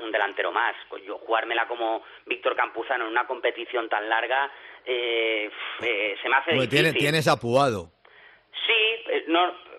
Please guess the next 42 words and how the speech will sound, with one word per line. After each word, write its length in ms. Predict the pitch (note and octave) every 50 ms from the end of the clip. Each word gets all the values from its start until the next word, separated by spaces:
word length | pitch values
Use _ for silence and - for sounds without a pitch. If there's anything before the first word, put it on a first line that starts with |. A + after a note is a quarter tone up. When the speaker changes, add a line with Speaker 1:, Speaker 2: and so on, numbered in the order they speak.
| - _
Speaker 1:
pero 300 | - E3 D3+ D3+ D3+ D3+
¿tú 140 | D3+ - G3
crees 180 | G3+ G#3+ G3 -
que 140 | - F#3+ F3+
Puado 260 | - G3 F#3 F#3 F#3+
va 100 | F#3 F3+
a 80 | F3 F3
jugar 220 | - F3+ F3+ F3
de 60 | E3+
extremo 340 | E3+ - - F3+ E3+ E3+ E3
izquierdo? 540 | D#3 - - F#3 G3 G#3+ A#3 C#4 D#4 D4+ - - _ -
Speaker 2:
Ya, 180 | G#2 A#2+ C3+ C#3+
pero 140 | C3 C3+ C3+
es 60 | C3
que, 80 | D3+
por 100 | C3+ D3
ejemplo, 260 | D3 C3 C3+ C#3 D#3+ D#3+
Campuzano 520 | D#3+ D3+ B2+ A#2+ A#2 - C3 B2+ C#3+ D#3+
no 100 | F3 F#3
es 80 | F3+ D3
delantero 460 | D#3+ C#3+ B2+ A#2+ G#2+ A#2+ A2 G2+ F2+
centro, 480 | - B2 C3+ D#3 D#3+ - C3+ A2 F#2 G#2+
y 200 | A2 A#2 A#2 A2+
Puado 560 | F2+ - A#2+ A#2 B2 C3 C#3+ D#3 E3+ F#3 F3+
es 160 | D#3 D#3 B2 A#2
más 260 | - C#3 D3 D#3+ C#3+
delantero 460 | E3 E3 D#3+ D#3+ C#3+ D#3+ D3+ D3+ C#3+
centro 260 | C3+ D3 C#3+ D#3 F3
que 80 | F3 E3
Campuzano. 640 | C#3+ B2 G#2+ G#2 G2 - - B2 C#3 D#3 C#3+ G#2 - _ _ _ _ _ - - - -
Speaker 1:
Sí, 160 | E3 D#3+ D#3
en 100 | D3+ C#3+
el 100 | C3+ -
Zaragoza 360 | - B2 B2 B2+ C3 C#3+ D3
jugaba 280 | C3 C3 C#3 C#3 C3+ B2 A#2
de, 100 | B2 G#2+ G2 F#2+
al 160 | A2+ B2 A#2+
lado 140 | C3+ C3+ C3
de 80 | B2+
Luis 180 | A2+ G#2+ G#2 - -
Suárez. 340 | C3+ D3 D#3 C#3+ A2+ F#2+ E2+ - - _ _ - - A2+
Eh, 160 | G#2+ G2